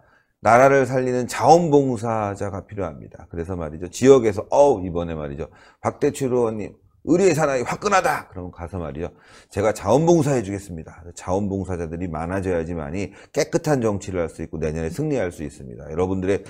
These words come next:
동참이 절실히 필요합니다. 그래서 지금부터 의원님은 서울에서 열심히 싸우고 있으니까 지역에 계신 분들은 당협 사무실 막 찾아가서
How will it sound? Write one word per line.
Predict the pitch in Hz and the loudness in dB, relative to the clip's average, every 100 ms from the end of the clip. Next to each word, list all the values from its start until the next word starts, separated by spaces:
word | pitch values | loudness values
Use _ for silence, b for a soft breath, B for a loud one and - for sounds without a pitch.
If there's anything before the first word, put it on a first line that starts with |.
| B - | B -8
동참이 | 101 110 - 110 110 | -4 -4 -4 -4 -4
절실히 | 107 127 147 147 139 | 2 2 4 0 -2
필요합니다. | 131 113 107 95 92 90 | -2 -4 -4 -4 -4 -4
그래서 | 90 | -4
지금부터 | 92 151 185 160 175 151 - B B B B B | -2 0 2 4 6 6 4 B B B B B
의원님은 | 120 139 135 | -2 2 2
서울에서 | 127 143 143 127 - | 2 6 6 6 -2
열심히 | 151 180 160 107 - _ _ | -2 0 -2 -4 -10 _ _
싸우고 | - 135 131 120 | -2 0 2 -2
있으니까 | - 98 92 98 | -6 -10 -8 -2
지역에 | 143 156 139 | 2 4 4
계신 | 104 110 | 2 -2
분들은 | 98 92 98 98 78 b b b _ | -6 -6 -4 -4 -8 b b b _
당협 | 110 104 101 | -6 -4 -4
사무실 | 135 131 117 104 | -6 -8 -10 -16
막 | 101 | -12
찾아가서 | 160 139 92 78 80 | -4 -4 -4 -8 -16